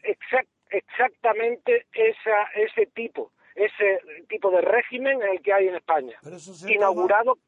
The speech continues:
Speaker 2: perdona, Paco, eso se toma de
Speaker 1: Sí.
Speaker 2: Montesquieu, que en el capítulo
Speaker 1: Sí,
Speaker 2: nueve
Speaker 1: ya, ya
Speaker 2: dice
Speaker 1: sé que, ya sé que es de Montesquieu, pero fueron los americanos quienes
Speaker 2: Sí,
Speaker 1: lo
Speaker 2: sí.
Speaker 1: llevaron, lo pusieron en práctica,
Speaker 2: En práctica, sí.
Speaker 1: sabiendo muy bien lo que hacían, mejor que Montesquieu, en mi opinión,
Speaker 2: No, eso no.
Speaker 1: sabiendo muy bien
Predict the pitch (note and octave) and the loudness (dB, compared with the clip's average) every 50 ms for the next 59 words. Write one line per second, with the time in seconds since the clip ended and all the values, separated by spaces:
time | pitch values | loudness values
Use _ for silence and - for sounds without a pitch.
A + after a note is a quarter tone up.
0 | _ _ _ C#3+ C#3 C3+ C#3 F3+ F#3+ F#3 E3 D3 F3+ F#3 D#3+ C#3+ D#3 D#3 C3+ C3+ | _ _ _ -20 -20 -18 -16 -14 -14 -12 -12 -10 -10 -12 -12 -12 -16 -18 -18 -18
1 | D#3+ E3+ E3 F3 F#3+ F#3+ G#3+ A3+ A#3+ B3+ B3+ A#3+ - F#3 G3 G#3 - G3 G#3 A#3 | -20 -20 -18 -16 -12 -12 -12 -12 -12 -12 -12 -8 -6 -6 -6 -6 -8 -8 -6 -6
2 | C4+ C#4+ G#3 _ _ _ _ _ _ - E3 D#3 D#3 D3+ C3+ - D#3 D3+ F3 E3+ | -6 -6 -8 _ _ _ _ _ _ -16 -14 -14 -14 -14 -14 -14 -14 -12 -12 -8
3 | G3+ G#3 G#3+ A3 - A3 G#3 G3+ A3 A#3+ G#3+ A3 A3 G#3+ A3 A#3 G#3+ - A#3 A3+ | -2 0 0 0 0 0 0 0 0 0 0 0 0 2 0 -2 0 0 0 -2
4 | F#3+ - - _ _ - _ - _ _ - G3 G#3+ G#3 - A3+ A3+ A3+ - A3+ | -2 -4 -12 _ _ -20 _ -20 _ _ 0 2 2 2 2 0 -2 0 2 0
5 | A3+ G#3 F#3 G#3 G#3+ G#3 G3 F3+ G#3 G3 - - A3 G#3 G3 F#3+ F#3 F3+ D#3 - | 0 0 0 -2 -2 -2 -2 -2 -4 -4 -2 0 0 0 2 2 0 0 0 0
6 | F#3+ G#3+ A3+ A3 A3+ A3 G#3+ G#3+ A3 A3 A3 G#3+ - - G#3+ A3 A3 A#3 G#3+ - | 2 2 4 4 4 4 4 2 0 -2 -4 -4 0 2 2 2 2 0 -2 -2
7 | - A3 A3 G#3 G3+ G3 G3 F#3 F#3 F#3+ F#3 F#3+ G3+ G#3+ G#3 G#3 G#3+ D#3+ G3+ G3+ | 0 0 0 2 2 2 2 2 4 4 4 4 4 4 2 -2 -2 -2 0 0
8 | F#3 - G3 F3+ - G#3 G#3 G#3+ G#3+ G3+ F#3 - - G#3+ A3+ - _ - D3+ B2+ | 0 0 -2 -4 0 0 0 2 2 -2 -2 -2 0 0 0 0 _ -8 -16 -14
9 | - C3 A#2+ E3+ D#3 _ - C3 C3 B2 - D#3 D#3+ - - G#3 F#3+ F#3+ G#3+ A#3 | -12 -12 -12 -12 -12 _ -20 -20 -20 -20 -20 -18 -10 -2 0 0 2 2 2 0
10 | B3 C4 B3+ B3 A#3 A#3 A#3 A#3+ C4 C#4 C4 A#3+ A#3 A#3+ B3 C4 C4 B3+ A#3 F#3 | 0 2 2 0 2 2 2 2 2 2 0 -2 0 2 2 2 2 0 0 2
11 | A3+ G#3 F3 - - A#3 A3+ F#3+ F3+ F#3+ A3 A3 - - C4+ C4 - C4+ C4 B3+ | 0 0 -2 -2 -4 0 0 0 0 2 0 0 2 2 2 2 2 0 2 2
12 | A#3+ - A#3+ - - - D3+ - - _ _ - F3 F#3 G3 G#3 G3+ G3+ G#3 G3 | 0 0 -2 -6 -4 -6 -6 -6 -8 _ _ -8 -6 -2 0 0 0 0 -2 -4
13 | F3+ D#3 A#2+ G2+ _ _ _ C3 D3+ D3+ D#3+ D#3+ - G#3 G#3 G3 G3+ A#3 B3+ C4+ | -2 -2 -4 -6 _ _ _ -14 -10 -8 -8 -6 -2 0 0 0 2 2 0 0
14 | C4+ B3+ A#3+ A#3+ A#3+ B3+ C#4 C4+ A#3+ A#3 A#3+ C4+ C#4 | 2 2 0 2 2 0 0 0 -2 -2 0 0 0